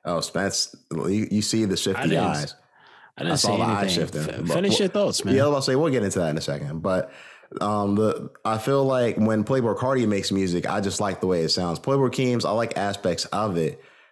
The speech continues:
Speaker 1: but not his overall music. You know what I mean?
Speaker 2: Right. I mean, uh, there are, like,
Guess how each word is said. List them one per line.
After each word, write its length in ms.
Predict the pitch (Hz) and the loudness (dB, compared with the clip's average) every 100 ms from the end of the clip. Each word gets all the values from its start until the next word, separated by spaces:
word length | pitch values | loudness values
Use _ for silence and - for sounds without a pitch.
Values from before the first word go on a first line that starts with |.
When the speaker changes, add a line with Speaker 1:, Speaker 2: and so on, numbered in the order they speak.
| - | -6
Speaker 1:
but 640 | 92 92 98 92 - - | -2 0 2 0 -2 -2
not 580 | 82 92 95 95 82 - _ _ - | 0 0 0 -2 -6 -10 _ _ -4
his 240 | 107 87 - | -2 -2 -2
overall 720 | 95 92 87 82 90 90 80 | 0 0 -2 0 0 2 2
music. 540 | 80 82 80 65 65 | 0 0 -2 -4 -4
You 100 | 90 | 0
know 100 | 95 | 0
what 100 | 95 | 0
I 80 | 92 | 0
mean? 320 | 95 95 95 90 _ _ _ _ _ _ _ _ - | 0 0 -2 -8 _ _ _ _ _ _ _ _ -8
Speaker 2:
Right. 320 | 127 101 - - | -4 -4 -4 -4
I 80 | |
mean, 200 | 196 208 | 0 0
uh, 200 | 135 139 131 - - - _ _ | 0 -2 -4 -14 -20 -20 _ _
there 180 | 156 180 | -2 0
are, 200 | 147 151 | 0 0
like, 320 | 131 147 123 | 0 -2 -6